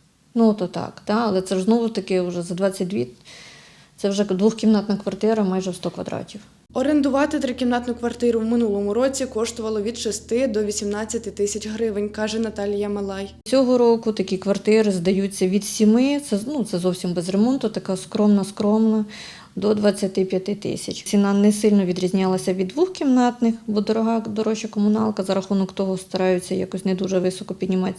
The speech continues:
Speaker 1: ціну.
Speaker 2: Вартість оренди залежить від розташування, ремонту, стану квартири, виду опалення,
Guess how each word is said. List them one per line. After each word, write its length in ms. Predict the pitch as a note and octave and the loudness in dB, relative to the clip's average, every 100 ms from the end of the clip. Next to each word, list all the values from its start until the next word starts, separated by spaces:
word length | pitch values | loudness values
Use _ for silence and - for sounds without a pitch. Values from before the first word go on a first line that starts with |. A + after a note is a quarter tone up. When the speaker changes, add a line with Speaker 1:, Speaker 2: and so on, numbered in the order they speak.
| - | -6
Speaker 1:
ціну. 280 | G3 G#3 G#3 - | -6 -4 -6 -6
Speaker 2:
Вартість 480 | C#4 D#4 D4+ C#4 C4+ | -2 -2 -2 -2 -2
оренди 360 | C4+ D4+ C#4 | -2 -2 -2
залежить 440 | A#3 A#3+ B3 A#3+ A3+ | -2 -2 -2 -4 -4
від 140 | A#3+ | -2
розташування, 920 | A3 - G#3 - G#3 A#3 C#4+ D4+ C4+ | -4 -4 -6 -6 -4 -2 0 2 2
ремонту, 580 | G#3+ G#3 A3 C#4 C#4 B3+ | 0 -2 0 2 0 -2
стану 360 | - G#3+ G#3+ | -4 -4 -4
квартири, 580 | G#3 G#3+ G#3+ A#3 C4+ C#4+ | -2 -4 -2 2 2 2
виду 300 | A3 A3 G#3+ | 2 0 0
опалення, 540 | G3+ G#3 A3+ C4 C4 | -2 -2 -2 0 -2